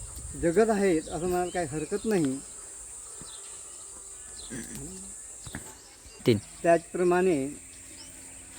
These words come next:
Speaker 1: टेकेपार उपसा सिंचन कार्यालय आंबाडी तसेच त्यांच्या माध्यमातून, त्याच्या सहयोगाने तयार झालेली जय भवानी पाणी वापर संस्था यांच्या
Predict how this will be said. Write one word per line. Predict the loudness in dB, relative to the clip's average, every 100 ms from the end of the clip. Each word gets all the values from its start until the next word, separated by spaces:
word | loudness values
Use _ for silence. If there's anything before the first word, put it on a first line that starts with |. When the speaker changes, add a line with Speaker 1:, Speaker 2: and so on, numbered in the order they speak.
| -8 2
Speaker 1:
टेकेपार | 4 4 4 6 6 4 -10 -18 -18 -18 -18 -18 -18 -6 -4
उपसा | 0 2 4
सिंचन | 4 4 4 2 2 -10 -16 0
कार्यालय | 4 6 6 6
आंबाडी | 6 6 6 6 4 2 -6 -14 -18 -18 -18 -18 -18 -18 -18 -18 -14 -14 -6 2
तसेच | 4 8 8 6
त्यांच्या | 0 2 4
माध्यमातून, | 4 4 4 6 4 0 0 0
त्याच्या | 2 0
सहयोगाने | 4 6 8 8 6 6 6 4 0 2
तयार | 4 6
झालेली | 4 4 4 4 2
जय | 4 4
भवानी | 4 2 2
पाणी | 2 2
वापर | 2 2 0
संस्था | 0 -2 2 0 0 -10 -16 -16 -16 -16 -18 -18 -18 -18 -18 -16 2
यांच्या | 6 6 8 8